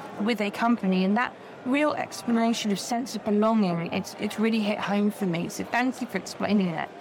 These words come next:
What would you say is your call to action with regards to what more we could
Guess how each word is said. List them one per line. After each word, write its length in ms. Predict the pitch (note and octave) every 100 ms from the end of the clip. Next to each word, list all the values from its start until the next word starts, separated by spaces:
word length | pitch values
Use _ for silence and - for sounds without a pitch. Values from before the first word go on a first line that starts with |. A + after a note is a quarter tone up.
| - - - -
What 200 | D#4 -
would 160 | A4+
you 100 | -
say 280 | F4+ - D#4+
is 120 | D#4
your 160 | C4+ B3
call 240 | - D4+ D4
to 120 | C4
action 420 | B3 - - G#3+
with 140 | G3
regards 380 | G#3 G#3 G#3+ G#3+
to 80 | -
what 180 | G#3+ A3
more 320 | A3 G#3+ G#3+ G#3+ - -
we 100 | A#3
could 240 | A3 B3